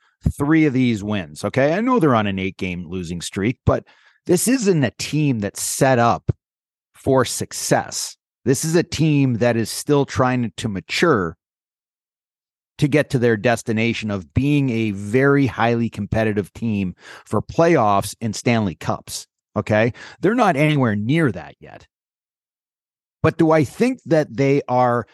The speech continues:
a seven and eleven team? I would think no. I would think they're more,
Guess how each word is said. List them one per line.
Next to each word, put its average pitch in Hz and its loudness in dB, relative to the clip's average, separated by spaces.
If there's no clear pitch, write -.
a 117 -4
seven 151 0
and 127 0
eleven 120 0
team? 160 -2
I 147 2
would 160 2
think 170 -2
no. 147 -4
I 143 2
would 147 0
think 160 -2
they're 156 2
more, 147 2